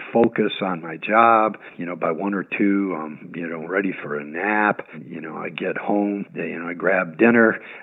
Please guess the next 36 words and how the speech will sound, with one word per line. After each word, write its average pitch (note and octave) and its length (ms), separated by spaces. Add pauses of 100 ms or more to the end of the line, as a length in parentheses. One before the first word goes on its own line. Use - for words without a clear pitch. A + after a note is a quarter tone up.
I D#2 100
play F2+ 240
with E2 140
the D#2+ 60
kids G#2+ 300
a G2 60
little F#2+ 260
bit. F#2 360
By D#2 160
nine, F2 440
ten F2 140
o'clock, E2+ 480
I'm E2+ 160
ready E2 260
for D2+ 140
bed. A2 400
I D#2+ 160
just - 240
don't F2+ 220
know F#2+ 320
if F2 120
I'm, E2+ 280 (340)
uh, E2 160
just - 340
too A#2 120
tired G#2+ 520
or F2 120
just F2+ 240
not E2+ 200
interested E2 460
in D#2 60
the D2+ 80
wife F#2 340
anymore. D2+ 400 (500)
I E2 40
mean, E2+ 160